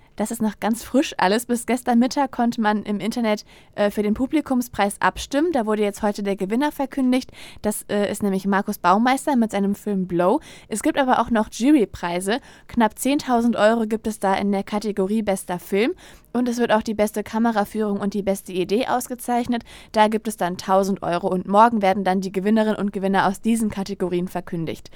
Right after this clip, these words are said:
Da bleibt dann abzuwarten, wie wichtig der Bezug zu McDonald's in den Filmen ist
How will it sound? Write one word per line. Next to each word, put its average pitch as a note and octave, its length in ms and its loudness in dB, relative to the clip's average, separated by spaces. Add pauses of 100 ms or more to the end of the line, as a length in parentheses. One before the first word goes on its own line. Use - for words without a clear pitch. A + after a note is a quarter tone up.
(380)
Da G3 200 6
bleibt G3 220 4
dann F#3+ 120 -2
abzuwarten, A3 680 2
wie G#3+ 160 2
wichtig G#3+ 500 0
der F#3 140 0
Bezug F#3+ 460 -4
zu G#3 120 -2
McDonald's G3 500 0
in G3 80 -4
den F#3+ 140 -2
Filmen A#3 380 2
ist C4+ 260 -4